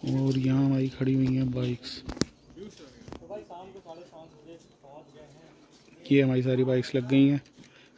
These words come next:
यहाँ पर सामने ही। और ये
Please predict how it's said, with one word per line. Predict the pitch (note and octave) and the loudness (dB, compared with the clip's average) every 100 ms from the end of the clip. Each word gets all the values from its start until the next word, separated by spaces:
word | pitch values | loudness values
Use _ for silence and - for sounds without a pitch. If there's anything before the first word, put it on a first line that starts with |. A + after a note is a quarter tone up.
| - | -4
यहाँ | B2 A#2+ A#2 | -2 0 -2
पर | B2 | -6
सामने | - C3 B2 B2 | -6 -2 2 2
ही। | B2 A#2+ - - - - - - - - - - - - - - - - - - - - - - - - - - - - - - - - - - D5 - - - - - - - - - - - - - - - | 0 -2 -8 -20 -20 -20 -20 -20 -20 -18 -18 -16 -18 -20 -20 -20 -20 -20 -20 -20 -20 -20 -20 -20 -20 -20 -20 -20 -20 -20 -20 -20 -20 -20 -20 -20 -20 -20 -20 -20 -20 -20 -20 -20 -20 -20 -20 -20 -18 -18 -18 -6
और | B2+ | -4
ये | B2 B2 B2 B2 | -2 0 0 0